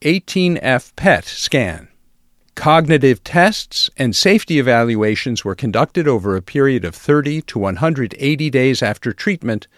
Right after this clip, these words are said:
but the trial was not powered to detect clinical changes. In a Science Behind the Study editorial, Kullervo Heinonen from Sunnybrook Research Institute, Toronto,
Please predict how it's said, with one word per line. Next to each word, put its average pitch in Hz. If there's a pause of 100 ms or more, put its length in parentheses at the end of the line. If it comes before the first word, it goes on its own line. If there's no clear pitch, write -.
(120)
but 170
the 170
trial 160
was 123
not 120
powered 127 (160)
to -
detect 127
clinical 104
changes. 90 (1200)
In 170
a 143
Science 233
Behind 139
the 110
Study 135
editorial, 113 (320)
Kullervo 185
Heinonen 123
from 104
Sunnybrook 170
Research 139
Institute, 117
Toronto, 110